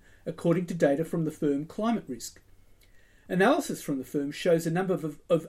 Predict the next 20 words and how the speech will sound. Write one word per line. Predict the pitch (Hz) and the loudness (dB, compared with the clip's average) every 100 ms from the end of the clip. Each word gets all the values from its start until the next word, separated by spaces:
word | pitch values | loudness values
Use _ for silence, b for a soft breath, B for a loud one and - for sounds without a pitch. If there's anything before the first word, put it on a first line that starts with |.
| - | -2
uninsurable | 202 233 170 - 240 294 196 143 | 0 0 -4 0 2 2 0 -4
addresses | 127 135 127 131 | -4 -6 -6 -8
in | 127 | -8
Australia | 127 - 127 - 139 - b | -10 -8 -8 -8 -12 -16 b
is | 190 175 | -10 -8
projected | 226 214 - 196 | -4 2 2 2
to | 165 | -4
double | 147 185 220 143 | 0 2 2 0
by | 135 143 | -2 -4
the | 139 | -4
turn | - 170 | -6 -6
of | |
the | 143 | -6
century | - 202 196 131 - - b | -6 -8 -6 -10 -10 -20 b
to | 190 | -2
nearly | 170 170 | 0 0
seven | 165 - 226 220 | -2 2 2 2
hundred | 185 196 170 175 | -4 -4 -4 -6
twenty | 185 175 | -6 -6
thousand, | 165 170 160 165 - | -2 -2 -2 -4 -14